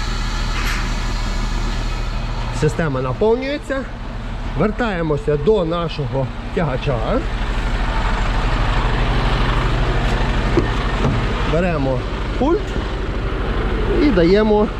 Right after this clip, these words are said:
також підняти. Йому трошки трудно, бо одночасно система несе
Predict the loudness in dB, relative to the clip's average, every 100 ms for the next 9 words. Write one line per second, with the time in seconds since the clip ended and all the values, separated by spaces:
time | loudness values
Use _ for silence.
0 | -2 0 4 4 4 2 -4 -6 -6 -4
1 | -4 -4 -2 0 2 4 4 4 2 0
2 | -2 -2 -2 -2 2 4 6 6 4 2
3 | 2 2 4 2 4 4 4 2 2 2
4 | 2 2 2 2 0 0 0 0 -2 -2
5 | 0 0 2 2 2 2 2 2 0 0